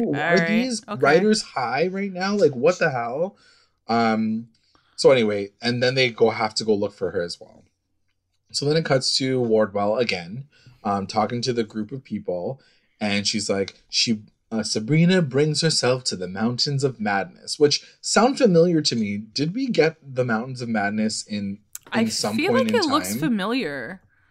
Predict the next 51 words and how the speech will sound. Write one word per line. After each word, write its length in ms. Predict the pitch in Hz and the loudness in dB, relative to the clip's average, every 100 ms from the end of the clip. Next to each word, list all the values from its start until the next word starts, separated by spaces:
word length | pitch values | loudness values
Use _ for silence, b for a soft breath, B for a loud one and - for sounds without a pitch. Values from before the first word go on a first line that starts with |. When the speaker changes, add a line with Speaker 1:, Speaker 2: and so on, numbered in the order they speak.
| _ _ - - | _ _ -10 2
Speaker 1:
It 80 | 147 | 2
Speaker 2:
Is 140 | - | 4
Speaker 1:
feels 260 | 170 196 233 | 2 4 4
like 160 | 226 | 2
hell. 480 | - - 113 131 208 | -2 2 4 6 4
Is 140 | 180 | 4
it 80 | 202 | 0
hell? 340 | 139 110 135 185 | 2 2 4 2
Maybe, 400 | 202 214 226 185 | 0 -2 -2 -4
I 80 | |
don't 160 | 123 104 | -6 -8
know. 80 | - | -4
Speaker 2:
Isn't 240 | 254 302 381 | -2 -2 2
that 160 | 370 | 4
where 180 | 247 247 | 4 4
Speaker 1:
Somewhere 100 | 151 | 2
Speaker 2:
she 60 | 143 | 2
Speaker 1:
in 40 | |
hell? 140 | 165 | 2
Speaker 2:
sees 220 | 170 175 170 | 2 0 -2
Caliban, 500 | 190 180 202 208 202 | 0 2 2 0 0
like, 160 | 190 | -2
on 140 | 175 185 | -4 -4
the 80 | |
beach 260 | 151 156 175 | -8 -10 -12
or 40 | 202 | -14
something? 480 | 202 202 208 208 202 _ _ _ _ _ _ _ | -14 -12 -14 -14 -18 _ _ _ _ _ _ _
Speaker 1:
Uh, 1000 | 151 180 185 185 190 190 190 190 190 185 190 | -4 -2 0 0 2 2 2 2 0 0 -2
Speaker 2:
Maybe 140 | 208 | 0
Speaker 1:
oh 40 | 220 | 6
Speaker 2:
that's 160 | 170 | 6
Speaker 1:
yeah, 120 | 185 | 8
Speaker 2:
not 140 | 202 180 | 6 4
Speaker 1:
maybe 120 | 131 | 2
Speaker 2:
it. 80 | 151 | 0
Speaker 1:
it's, 100 | - | 0
like, 140 | 156 | 4
a 60 | 131 | 4
ring 260 | 113 127 | 4 2
of 120 | 143 135 | 2 2
hell. 380 | 131 151 175 135 | 4 4 2 2
I 120 | 113 | 2
don't 140 | 104 | 2
know. 80 | 87 | -2
Speaker 2:
I 120 | 85 | -10
don't 120 | - | -6
know. 60 | 165 | 0
Speaker 1:
I 160 | 180 170 | 2 4
don't 120 | 120 | 2
know. 80 | 107 | 0
Speaker 2:
Whatever. 200 | 135 | -2